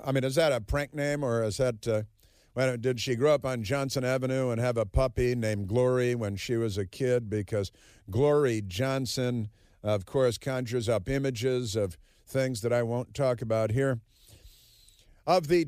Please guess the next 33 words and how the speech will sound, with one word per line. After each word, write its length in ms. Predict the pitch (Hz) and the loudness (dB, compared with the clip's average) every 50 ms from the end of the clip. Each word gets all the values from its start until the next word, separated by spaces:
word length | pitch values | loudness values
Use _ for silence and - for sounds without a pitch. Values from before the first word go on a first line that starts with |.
| - _ | -2 _
Tulsa 500 | - - 254 269 262 - - 240 214 208 | 2 4 4 4 4 4 2 2 2 2
Shock. 520 | - - - 233 254 233 131 95 - - | -2 0 2 2 2 2 2 -4 -8 -12
See, 220 | - - - 165 151 | -12 -6 -4 -2 0
her 160 | 131 139 135 | 2 2 0
partner 420 | 107 - - 190 208 - - 147 | 2 4 2 2 2 2 -4 -4
at 100 | 135 120 | -4 -4
the 80 | - 127 | -4 -6
time 300 | 107 - 135 127 127 127 | -2 -2 -2 0 0 0
was 180 | 117 110 101 - | 0 0 -2 -2
Tulsa 500 | - - 147 143 139 123 - 127 104 95 | -2 0 2 2 2 0 0 0 0 0
Shock. 480 | - - - 151 143 110 82 - - - - - _ - - _ _ - | 0 -2 0 2 2 0 0 -6 -12 -18 -20 -20 _ -20 -20 _ _ -4
Uh, 160 | 113 113 113 | -2 -2 2
but 180 | 107 127 131 | 2 2 2
wait, 180 | 113 147 147 131 | 4 4 2 2
it 100 | 127 117 | 2 0
gets 200 | 120 131 120 - | 0 -2 -2 0
better. 240 | - 143 131 123 104 - - _ _ _ - | 0 2 2 2 -2 -4 -14 _ _ _ 0
Uh, 180 | 120 123 123 | 2 2 2
she, 160 | 117 - 151 127 | 2 2 -2 -2
Glory 380 | 120 131 151 165 180 185 185 | 2 4 4 4 6 4 2
Johnson 520 | 165 120 147 147 135 135 120 - 143 131 113 | 2 2 0 0 0 -2 -2 -2 -2 -2 -2
played 300 | - 135 139 135 135 131 | 2 4 4 4 4 2
in 80 | 123 | 0
the 80 | 120 120 | -2 2
W 320 | 117 131 127 123 127 127 | 0 0 2 2 2 2
N 100 | 127 123 | 2 0
B 120 | 120 123 123 | 0 2 2
A 160 | 123 120 120 | 2 4 4
also, 380 | 117 117 120 110 - 117 101 98 - _ - - - - _ | 2 2 0 0 0 -2 -2 -2 -6 _ -20 -20 -20 -20 _
was 560 | - 120 131 131 131 127 123 123 120 110 - - | 0 2 4 4 6 4 4 2 0 -2 -4 -6
Brittany 380 | 170 131 151 170 - 147 147 | -2 -2 -2 0 0 -2 -4
Griner's 400 | 131 135 139 135 131 127 120 104 | -2 0 0 0 0 -2 -2 -4
partner, 540 | - - - 151 156 - - 113 113 107 | -4 0 2 2 2 0 -4 -6 -6 -6